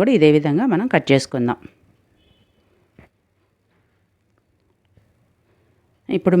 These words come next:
మనం ఇందాక స్పైసెస్ చూపించాక వాటిని అయితే నేను మిక్సీ పట్టుకున్నానండి. ఈ విధంగా ఇప్పుడు కర్రీలో, కర్రీ చేసుకుందాం. దానికోసం కొంచెం అడుగు మందంగా వెడల్పుగా ఉండే గిన్నె తీసుకోవాలండి. వెడల్పుగా ఉండడం వల్ల కర్రీ ఫ్రీగా మూవ్ అవుతుంది,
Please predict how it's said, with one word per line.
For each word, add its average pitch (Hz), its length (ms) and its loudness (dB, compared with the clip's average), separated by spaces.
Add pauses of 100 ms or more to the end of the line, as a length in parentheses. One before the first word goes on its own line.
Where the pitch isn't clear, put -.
మనం 196 180 4
ఇందాక 190 280 2
స్పైసెస్ 190 360 -2
చూపించాక 208 460 0
వాటిని 160 220 0
అయితే 208 160 0
నేను 151 140 4
మిక్సీ 151 280 -4
పట్టుకున్నానండి. 151 640 0
ఈ - 60 0
విధంగా 151 280 2 (2500)
ఇప్పుడు 190 240 -8
కర్రీలో, 147 340 2 (140)
కర్రీ 151 260 4
చేసుకుందాం. 131 420 -4 (200)
దానికోసం 156 480 2 (180)
కొంచెం 160 240 2 (580)
అడుగు 170 240 0
మందంగా 160 380 0 (100)
వెడల్పుగా 156 560 0
ఉండే 151 260 0
గిన్నె 156 220 4
తీసుకోవాలండి. 135 680 -2 (680)
వెడల్పుగా 165 440 2
ఉండడం 156 340 0
వల్ల 175 140 0 (100)
కర్రీ 165 320 2
ఫ్రీగా 156 380 4
మూవ్ 147 180 2
అవుతుంది, 151 380 4